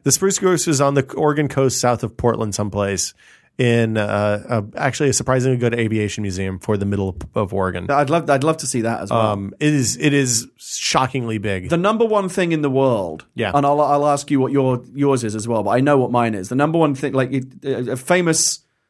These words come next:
Speaker 2: artifacts, like
Speaker 1: Yeah.
Speaker 2: things that really exist. Actually,
Speaker 1: Yeah.
Speaker 2: there are two, and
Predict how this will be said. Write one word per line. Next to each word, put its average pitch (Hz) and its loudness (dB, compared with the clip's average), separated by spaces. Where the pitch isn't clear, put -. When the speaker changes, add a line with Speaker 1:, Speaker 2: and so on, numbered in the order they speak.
Speaker 2:
artifacts, 135 0
like 123 4
Speaker 1:
Yeah. 95 2
Speaker 2:
things 151 2
that 135 0
really 131 2
exist. 107 -4
Actually, 170 0
Speaker 1:
Yeah. 175 -2
Speaker 2:
there 147 4
are 135 2
two, 113 0
and 120 0